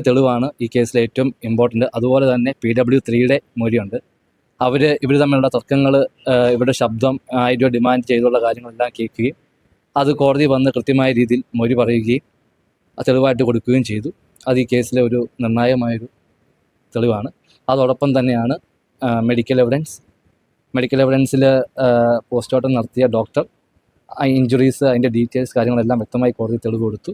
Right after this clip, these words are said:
ഇതിൻ്റെ എല്ലാം അടിസ്ഥാനത്തിലാണ് എവിഡൻസ് അപ്രിഷിയേറ്റ് ചെയ്തുകൊണ്ട് കോടതി ത്രീ നോട്ട് ടു ഫൈൻഡ് ഔട്ട് ചെയ്ത് ഇങ്ങനെയൊരു വിധി പറഞ്ഞത്. ആ വിധി പ്രകാരം പ്രതി ജീവപര്യന്തത്തിനും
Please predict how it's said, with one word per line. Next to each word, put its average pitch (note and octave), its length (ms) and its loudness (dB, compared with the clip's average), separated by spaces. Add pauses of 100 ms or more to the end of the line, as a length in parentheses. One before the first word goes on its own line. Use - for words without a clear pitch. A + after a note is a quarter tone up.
(480)
ഇതിൻ്റെ C#3 260 2
എല്ലാം C3+ 220 2
അടിസ്ഥാനത്തിലാണ് B2+ 680 -2 (360)
എവിഡൻസ് B2 460 0 (180)
അപ്രിഷിയേറ്റ് A#2 400 -8
ചെയ്തുകൊണ്ട് A#2 380 0 (180)
കോടതി A#2 340 -2 (480)
ത്രീ A#2+ 200 0
നോട്ട് B2 160 0
ടു C#3 100 0
ഫൈൻഡ് A2+ 240 0
ഔട്ട് A#2+ 140 -2
ചെയ്ത് A2+ 220 -2 (140)
ഇങ്ങനെയൊരു A#2 380 0
വിധി - 180 -4 (680)
പറഞ്ഞത്. A2 320 0 (680)
ആ C3 80 -4
വിധി B2+ 200 0
പ്രകാരം B2+ 380 2 (880)
പ്രതി B2+ 240 0 (720)
ജീവപര്യന്തത്തിനും C3 760 0